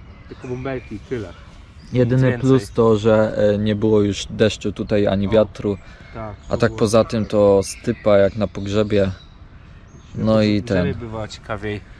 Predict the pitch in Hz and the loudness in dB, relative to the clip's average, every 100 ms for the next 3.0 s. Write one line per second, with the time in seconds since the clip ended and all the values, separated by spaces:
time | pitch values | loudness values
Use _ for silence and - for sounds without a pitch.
0 | - - - - - 110 113 110 117 135 | -14 -12 -14 -16 -4 0 2 0 0 2
1 | 139 127 120 120 127 110 113 113 - 110 | 2 2 0 2 0 0 -4 -8 -4 -4
2 | - 113 101 - 110 - 110 - 110 98 | -4 -6 -6 -6 -8 -4 -4 -4 -2 -4